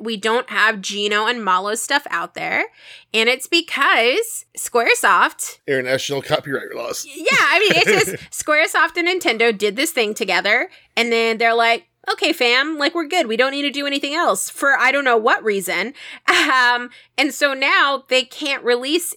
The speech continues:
Speaker 1: any kind of merchandise because it's tied to both of them. And so they would have to work out something and then release something jointly. I don't think that's ever gonna happen,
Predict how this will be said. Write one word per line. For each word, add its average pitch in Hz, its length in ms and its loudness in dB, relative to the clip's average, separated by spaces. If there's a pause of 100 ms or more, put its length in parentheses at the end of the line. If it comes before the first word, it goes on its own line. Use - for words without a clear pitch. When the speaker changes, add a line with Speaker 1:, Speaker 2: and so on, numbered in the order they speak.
Speaker 1:
any 302 300 -2
kind 294 380 -2
of 233 80 0
merchandise 233 720 -2
because 233 360 -2
it's - 220 -6
tied 220 360 0
to 208 120 -6
both 294 320 0
of - 120 -10
them. 104 260 -10 (280)
And 240 160 0
so 262 140 0
they 247 160 0
would 240 100 0
have 240 300 -2
to 226 360 0
work 202 380 -2
out 208 260 0
something 208 680 -2
and 196 100 -4
then 190 80 -4
release 202 360 0
something 202 420 0
jointly. 208 720 2 (720)
I 254 140 2
don't 262 140 2
think 220 160 2
that's 254 240 2
ever 240 200 2
gonna 220 200 4
happen, 208 680 2